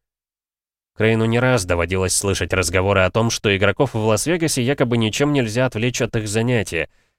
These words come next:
Но сейчас много народу покинуло игральные автоматы и даже столы для покера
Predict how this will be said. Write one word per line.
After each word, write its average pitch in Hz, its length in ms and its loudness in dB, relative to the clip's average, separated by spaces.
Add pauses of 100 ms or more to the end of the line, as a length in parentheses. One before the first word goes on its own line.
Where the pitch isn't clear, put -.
(180)
Но 107 100 -2
сейчас 135 400 0
много 175 320 4
народу 147 380 4
покинуло 127 500 2
игральные 110 480 2
автоматы 117 560 -2 (400)
и 95 260 -2
даже 107 280 0
столы 117 420 2
для 113 220 0
покера 107 500 0